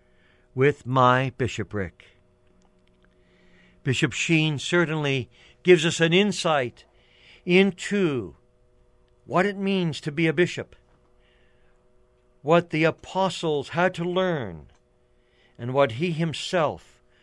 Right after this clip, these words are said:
was given as a bishop, to take up the cross in the name of Jesus.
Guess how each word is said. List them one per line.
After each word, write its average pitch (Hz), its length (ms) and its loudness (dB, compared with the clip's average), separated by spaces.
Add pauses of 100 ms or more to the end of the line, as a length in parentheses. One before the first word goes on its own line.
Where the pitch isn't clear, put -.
(800)
was 131 200 -4
given 110 440 -2 (580)
as 147 200 0
a 151 80 0
bishop, 113 460 -10 (840)
to 135 100 -4
take 180 400 2
up 185 160 -2
the 196 100 0
cross 135 800 -2
in 127 120 -2
the 127 100 2
name 151 380 2
of 147 100 -2
Jesus. 123 720 -10